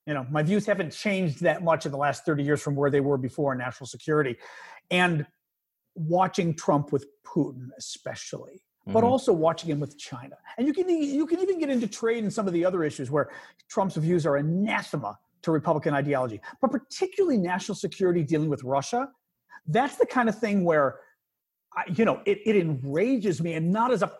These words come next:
Speaker 1: partisan, but as an American, I see what he's doing. I see Don Junior God, I mean, I,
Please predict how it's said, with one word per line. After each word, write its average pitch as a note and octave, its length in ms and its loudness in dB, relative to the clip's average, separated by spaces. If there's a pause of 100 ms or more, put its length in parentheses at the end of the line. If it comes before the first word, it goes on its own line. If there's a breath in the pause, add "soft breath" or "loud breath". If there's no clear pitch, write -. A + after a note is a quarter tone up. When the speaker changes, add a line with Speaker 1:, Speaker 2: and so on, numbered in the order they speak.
Speaker 1:
partisan, A3 520 0
but F3 80 2
as E3+ 140 2
an F3 60 0
American, F#3 680 0
I D3 60 -2
see F#3+ 200 -2
what F#3 100 2
he's F3 80 0
doing. E3 220 -2
I F3 60 -2
see G3+ 320 -2 (200 loud breath)
Don A3+ 240 2
Junior F#3+ 300 0 (560 loud breath)
God, D4+ 280 0
I F#3 40 0
mean, G#3 220 0
I, G3+ 80 0